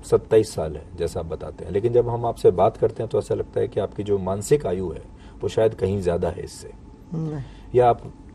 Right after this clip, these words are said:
Speaker 1: मानसिक रूप से भी सत्ताईस साल के ही हैं?
Speaker 2: बचपना है हमारे अंदर। <laughs> कई बार बचपना हमारा फूट पड़ता है और हम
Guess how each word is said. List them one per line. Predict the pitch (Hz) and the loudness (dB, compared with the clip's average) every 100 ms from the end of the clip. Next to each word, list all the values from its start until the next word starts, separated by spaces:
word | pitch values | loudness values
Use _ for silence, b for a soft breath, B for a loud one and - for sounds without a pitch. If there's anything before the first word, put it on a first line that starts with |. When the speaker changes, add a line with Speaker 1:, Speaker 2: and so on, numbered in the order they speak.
| - - - - | -20 -20 -20 -6
Speaker 1:
मानसिक | 107 131 135 180 | 0 0 2 2
रूप | 160 156 | 2 0
से | 151 | 0
भी | 156 | 0
सत्ताईस | 131 - 127 120 | -2 2 2 2
साल | 113 98 | 0 -2
के | 87 | -4
ही | 85 | -8
हैं? | 76 B B B B - 135 | -10 B B B B -14 -6
Speaker 2:
बचपना | 127 143 - - 175 | 0 0 0 -8 -8
है | 175 - - - - - | -8 -14 -18 -20 -20 -20
हमारे | - - - | -20 -20 -20
अंदर। | - - - - - - 147 - 95 - B B B - | -20 -20 -18 -18 -18 -8 -8 -6 -10 -12 B B B -8
<laughs> | |
कई | 101 | -4
बार | 98 98 | -4 -4
बचपना | 90 92 - 104 123 | -6 -8 -8 -6 -4
हमारा | 120 113 110 117 | -4 -6 -6 -8
फूट | - 127 135 | -10 -12 -12
पड़ता | - 110 - | -12 -14 -14
है | - - - - - B B B B B B B B | -20 -20 -20 -20 -20 B B B B B B B B
और | 113 110 104 98 | -2 0 0 -2
हम | 101 101 95 90 | -4 -4 -4 -6